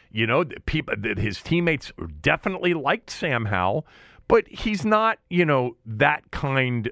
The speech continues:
of leader. Um, and wh-, who's relying on a, a second-year quarterback or, you know, in the, this offseason, an upcoming third-year quarterback to mentor a rookie in a new system? Come on, that's,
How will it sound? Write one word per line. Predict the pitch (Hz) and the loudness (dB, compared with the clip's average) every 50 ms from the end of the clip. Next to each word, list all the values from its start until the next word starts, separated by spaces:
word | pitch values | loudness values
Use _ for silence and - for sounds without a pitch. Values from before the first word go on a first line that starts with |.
| _ _ - | _ _ 0
of | 110 107 110 110 104 101 95 92 98 - | 2 2 2 2 0 -2 -4 -8 -8 -4
leader. | 107 135 196 233 254 170 110 - - - - - - - - - - - - _ - | -2 0 0 0 0 -2 -2 -4 -4 -14 -20 -20 -20 -20 -20 -20 -20 -20 -8 _ 2
Um, | 120 120 120 120 117 120 120 117 120 123 - - | 4 4 4 4 2 2 0 0 -2 -6 -4 0
and | - 165 165 165 156 - - - _ _ _ - | 2 2 2 2 -2 -10 -16 -20 _ _ _ -16
wh-, | - 147 - - - - - - - 151 - | -12 -8 -6 -6 -6 -8 -10 -16 -16 -12 -8
who's | - 254 277 320 330 - | -4 -4 -2 -4 -4 -4
relying | 208 190 202 190 190 196 202 208 208 190 151 | -2 0 2 2 2 2 2 2 0 0 0
on | 127 123 120 | 0 0 0
a, | 113 110 - - | -2 -2 -2 -2
a | 110 107 | -2 -2
second-year | - - - 175 - - - - 143 139 131 | -2 -2 -4 -2 -2 -4 -8 -4 -4 -4 -4
quarterback | - - - 170 180 160 113 85 80 71 64 - - - - _ _ - _ _ - | -4 -4 -2 -2 0 0 -2 -2 -2 -4 -4 -8 -10 -16 -20 _ _ -20 _ _ -4
or, | - 104 104 101 _ | -2 -2 -2 -2 _
you | - 135 131 113 | -4 -2 -2 0
know, | 85 73 73 - - | -2 -2 -8 -10 -6
in | - 107 104 | -2 -2 0
the, | 101 98 90 87 | 0 -2 -4 -4
this | 80 98 131 - - | -2 -2 -2 -2 -2
offseason, | 110 82 76 - - 95 82 - 82 87 87 _ - - - - - | -4 -4 -6 -8 -8 -10 -10 -8 -8 -10 -10 _ -16 -16 -16 -8 0
an | - 139 | 2 2
upcoming | 156 - - - - 170 160 135 | 2 2 0 -2 0 0 0 0
third-year | 117 _ - 170 165 170 165 147 131 120 120 107 | -2 _ 0 0 2 2 0 -2 -4 -2 -2 -4
quarterback | - - - 170 175 147 110 85 92 92 - - | -4 -2 -2 -2 0 0 0 0 0 -2 -2 -4
to | - - | -4 -2
mentor | 120 113 117 139 165 202 185 - - 127 110 101 | -2 0 0 0 0 0 -2 -4 -4 -2 -2 0
a | 98 | -2
rookie | 98 110 160 - - 120 101 | 0 -2 -2 -4 -2 -2 -2
in | 92 98 | -2 0
a | 101 | 0
new | 110 123 127 | 0 -2 -2
system? | - - - 131 135 - - - 71 69 - | -4 -6 -6 -6 -6 -8 -8 -14 -12 -12 -6
Come | - - 151 | -6 -4 -4
on, | 110 73 67 80 | -4 -4 -4 -2
that's, | - 123 127 - - - - | -2 -2 -2 -2 -8 -16 -16